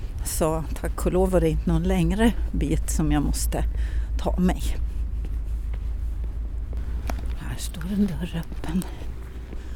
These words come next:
Och jag ska hänga på mig mitt munskydd, förstås. Och här på dörren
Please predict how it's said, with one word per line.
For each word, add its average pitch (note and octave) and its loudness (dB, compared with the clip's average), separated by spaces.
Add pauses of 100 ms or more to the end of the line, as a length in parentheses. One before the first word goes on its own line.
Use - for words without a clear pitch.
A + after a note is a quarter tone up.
(240)
Och D3+ -6
jag E3+ -6
ska - -2
hänga G3+ 2
på A#3+ -2
mig G#3+ 2
mitt G#3+ -2
munskydd, A#3 2 (320)
förstås. - -4 (2000)
Och D3+ -8
här E3+ -2
på - 0
dörren F3+ 4